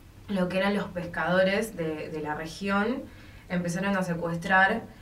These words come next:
eh, los, los barcos de comida que venían de, de, de, de la onu,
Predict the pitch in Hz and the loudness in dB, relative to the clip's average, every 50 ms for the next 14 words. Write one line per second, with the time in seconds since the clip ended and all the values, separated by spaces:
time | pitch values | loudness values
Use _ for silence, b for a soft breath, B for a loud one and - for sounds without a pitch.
0 | B B - 180 175 170 170 165 160 160 160 156 151 151 151 147 147 - 170 180 | B B -4 0 2 2 4 2 2 2 0 -2 -2 -2 -4 -4 -4 -4 -2 0
1 | 175 165 160 156 156 156 151 - - 180 170 165 170 196 196 202 214 214 208 - | 2 2 2 2 2 0 -4 -4 -4 -2 0 2 6 8 8 10 8 8 4 4
2 | 220 233 254 262 240 196 175 - - 175 170 170 185 185 202 214 220 208 180 175 | 4 4 4 2 2 0 0 0 0 0 0 0 0 2 4 4 4 4 2 0
3 | 175 180 185 190 190 185 185 175 170 170 165 160 - - 165 170 165 160 156 156 | 2 2 2 2 2 2 2 2 2 2 2 2 2 2 0 0 0 0 0 -2
4 | 151 143 156 160 156 156 151 151 147 - 156 151 151 156 175 190 202 208 214 226 | -2 -2 -2 -2 0 -2 -2 -4 -4 -4 -4 -2 0 2 4 4 4 4 4 4
5 | 240 269 311 339 | 4 2 0 -2